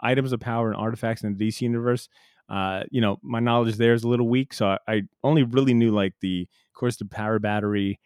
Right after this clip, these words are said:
the, um, I believe the Orb of Ra I've seen, but, like, other items like the Bell, Wheel, and Jar wasn't too familiar with, or the Spear of Destiny.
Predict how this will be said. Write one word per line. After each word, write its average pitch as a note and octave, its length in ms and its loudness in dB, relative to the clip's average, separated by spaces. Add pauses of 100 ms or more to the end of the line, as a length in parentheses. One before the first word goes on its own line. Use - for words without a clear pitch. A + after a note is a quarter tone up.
(240)
the, G2 400 0
um, F2+ 600 -8 (140)
I G2+ 60 -8
believe A2+ 180 -2
the A2+ 80 -2
Orb A#2 240 2
of G#2 140 0
Ra G#2+ 160 0
I've G#2 160 -2
seen, G#2 340 -2
but, G2 160 -4
like, G2 300 -6
other C#3+ 200 4
items B2+ 380 0
like G#2 200 -4
the E2+ 120 -4 (180)
Bell, A#2 240 2
Wheel, A2+ 300 2
and F#2+ 140 0
Jar A2 480 0 (340)
wasn't A#2 260 -2
too A#2+ 120 -2
familiar A2+ 420 0
with, A2 340 0
or F#2+ 160 -6
the F2 80 -10
Spear A2 320 -4
of E2+ 120 -6
Destiny. E2+ 500 -10